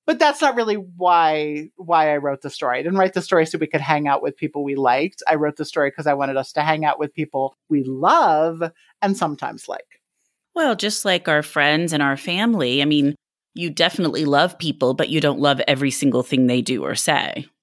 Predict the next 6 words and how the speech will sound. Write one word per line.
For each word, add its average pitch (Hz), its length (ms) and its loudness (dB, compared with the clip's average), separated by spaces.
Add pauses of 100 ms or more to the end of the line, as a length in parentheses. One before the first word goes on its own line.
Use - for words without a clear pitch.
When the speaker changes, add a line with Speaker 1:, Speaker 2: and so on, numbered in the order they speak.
Speaker 1:
Exactly, 143 720 -6
exactly. - 580 -14 (540)
Speaker 2:
What 330 160 2
about 220 640 0
the 208 140 -2
interspersed 190 840 0